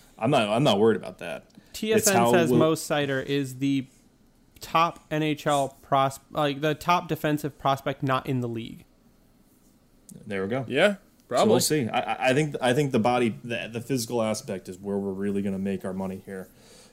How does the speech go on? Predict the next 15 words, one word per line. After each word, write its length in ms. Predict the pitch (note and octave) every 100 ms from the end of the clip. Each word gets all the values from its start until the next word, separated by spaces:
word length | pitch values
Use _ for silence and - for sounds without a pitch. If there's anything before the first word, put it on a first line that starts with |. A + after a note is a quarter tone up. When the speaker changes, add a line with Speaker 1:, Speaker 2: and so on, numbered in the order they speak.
| _
Speaker 1:
eh, 200 | A2 G#2 G2+
because 460 | G#2 - G#2 F#2+ -
if 180 | A2
he 120 | - B2
can 200 | B2 G#2
provide 640 | G#2 G2+ G2+ G#2 G#2+ G#2
everything 300 | G#2 G#2+ G2+
else 200 | G2 G2
that 80 | G#2
he's 180 | G#2+ G2+
doing 460 | G#2 G2+ G2+ G2 F2+
right 240 | A2 G#2 G2+
now 240 | G2+ G2+
over 220 | G2+ G2+
there, 320 | G2+ G#2 G#2+